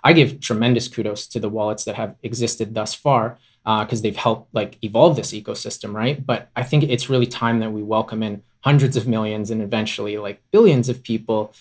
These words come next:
to Web three. So we really need this seamless experience so that rather than seeing, like, you know, an eighty to ninety percent drop off of high intent people, we can actually onboard virtually every one of them through a, a very seamless login.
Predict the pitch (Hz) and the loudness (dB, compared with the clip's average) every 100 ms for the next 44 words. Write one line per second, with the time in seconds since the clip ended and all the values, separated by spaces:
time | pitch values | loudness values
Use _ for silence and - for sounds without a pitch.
0 | _ _ - 123 117 110 - 120 107 - | _ _ 0 2 2 0 -4 -2 -2 0
1 | 135 139 156 170 175 156 127 - - 131 | 0 4 8 8 8 4 0 0 0 0
2 | 120 - 110 - 127 127 120 110 - 117 | 0 -2 -8 -6 0 2 2 0 -6 -4
3 | 113 - 139 156 143 123 123 131 117 113 | -6 -2 2 4 4 4 0 -2 -4 -2
4 | 110 - - 123 110 110 _ _ 110 113 | -4 -8 -4 -2 -2 -6 _ _ -6 -2
5 | 123 123 120 110 113 117 113 117 104 110 | 2 2 0 -2 0 0 0 -2 -6 -6
6 | 107 110 107 120 - 113 110 110 107 - | -6 -4 0 2 4 2 2 -2 -8 -14
7 | - 123 123 113 117 110 107 139 143 120 | -2 2 4 2 -2 -6 -6 -4 -2 -2
8 | 110 107 _ _ 123 123 113 117 - 117 | -4 -6 _ _ -2 -2 0 -2 0 -2
9 | 113 113 110 113 107 127 160 151 139 123 | 0 -2 0 0 -2 4 6 6 0 0
10 | 117 110 104 107 113 107 104 101 - 107 | -2 -2 -2 0 -2 -2 -6 -6 -6 -4
11 | 101 110 104 110 101 - 107 101 98 95 | -4 -4 -4 -2 -2 -4 -4 -6 -10 -12
12 | - - 107 95 95 104 117 | -14 -12 -4 -4 -4 -10 -14